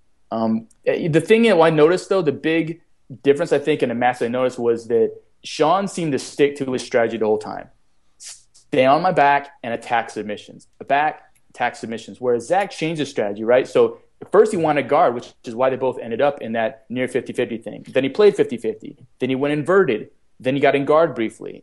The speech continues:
Then he was on top and tried his passing game. And then he was back to his top game. So I think he kind of adapted and changed it up more, while Sean chose to stick to his guns.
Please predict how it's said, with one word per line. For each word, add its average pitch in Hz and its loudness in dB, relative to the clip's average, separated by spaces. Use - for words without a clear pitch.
Then 117 -4
he 127 0
was 131 0
on 139 0
top 160 -2
and 117 -8
tried 127 0
his 117 -6
passing 151 -4
game. 98 -12
And 127 -6
then 139 2
he 131 -6
was 127 -4
back 131 0
to 143 -8
his 123 -4
top 147 -6
game. 117 -4
So 127 0
I 127 2
think 170 -4
he 180 -6
kind 170 -2
of 135 -2
adapted 123 0
and 113 -6
changed 120 -6
it 110 0
up 117 0
more, 139 -2
while 110 0
Sean 120 2
chose 113 0
to 107 0
stick - -6
to 110 -6
his 98 -2
guns. 95 -6